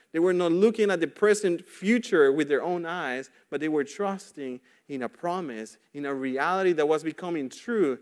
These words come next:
They were seeing a baby. They were seeing just a baby that was, that had come into this earth to provide that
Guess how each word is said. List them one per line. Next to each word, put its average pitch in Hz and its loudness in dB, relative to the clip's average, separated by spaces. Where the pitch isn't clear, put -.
They 170 4
were 175 8
seeing 208 0
a 156 4
baby. 151 2
They 170 4
were 180 8
seeing 190 2
just 190 0
a 180 8
baby 170 4
that 147 6
was, 156 2
that 170 4
had 165 -2
come 214 2
into 196 -2
this 170 -2
earth 156 2
to 160 -12
provide 156 0
that 147 0